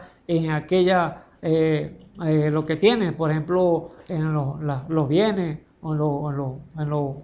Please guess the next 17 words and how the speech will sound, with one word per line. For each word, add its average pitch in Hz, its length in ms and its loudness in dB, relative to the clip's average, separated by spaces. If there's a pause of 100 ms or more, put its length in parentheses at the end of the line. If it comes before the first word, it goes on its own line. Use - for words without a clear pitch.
(580)
oro, 190 440 8
plata 202 360 2
que 151 80 -4
tengas 170 500 -6
tú, 170 560 4
eh, 143 460 -2
en 156 100 -4
lo, 143 180 -6
en 151 120 -6
lo 139 80 -6
que 143 100 -8
pueda 160 200 0
Dios 175 180 2
te 185 120 0
haya, 175 480 0
eh, 147 300 -2
bendecido. 156 600 -2